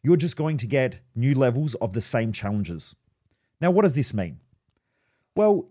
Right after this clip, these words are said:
in business, if you want to grow financially, there are common patterns. Like, I get asked, "How do I work with someone who makes more money than what I do?" Well, because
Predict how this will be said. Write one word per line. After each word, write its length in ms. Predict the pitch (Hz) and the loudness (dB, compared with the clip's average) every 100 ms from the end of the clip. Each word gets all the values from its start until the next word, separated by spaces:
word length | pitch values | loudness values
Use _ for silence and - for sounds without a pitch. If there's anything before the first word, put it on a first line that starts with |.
| - | -6
in 240 | 226 277 | -4 -2
business, 680 | 180 139 110 98 73 - - _ _ _ - | 0 0 2 -2 -6 -8 -10 _ _ _ 2
if 320 | 175 180 - | 4 4 -2
you 180 | 139 180 | -4 -2
want 140 | 208 | 0
to 60 | 180 | 0
grow 240 | 139 143 | 2 0
financially, 800 | 127 131 110 117 127 98 80 - - _ | 0 -2 -2 -2 -4 -8 -10 -12 -20 _
there 140 | 160 175 | 0 0
are 60 | |
common 420 | 170 - 175 185 | -2 -6 -4 -2
patterns. 560 | 165 - - 87 - - _ _ _ _ _ _ _ _ - | -2 -6 -6 -8 -14 -16 _ _ _ _ _ _ _ _ -2
Like, 180 | 165 | 0
I 120 | 123 175 | 0 0
get 140 | 214 | 2
asked, 280 | 165 147 - | 4 2 0
"How 180 | 147 165 | 0 2
do 100 | 202 | 2
I 100 | 185 | 2
work 260 | 135 139 | 2 0
with 100 | 139 | -2
someone 280 | 123 139 117 | -2 -2 0
who 100 | 117 | 0
makes 320 | 113 110 - | 0 -2 -2
more 140 | 117 110 | -2 0
money 180 | 104 104 | 0 0
than 160 | 98 | 0
what 140 | 98 92 | 0 0
I 100 | 92 | -2
do?" 160 | 80 - _ _ _ _ - | -6 -14 _ _ _ _ -2
Well, 140 | 160 | 0
because 500 | 143 123 - 160 120 | 2 -2 0 0 -2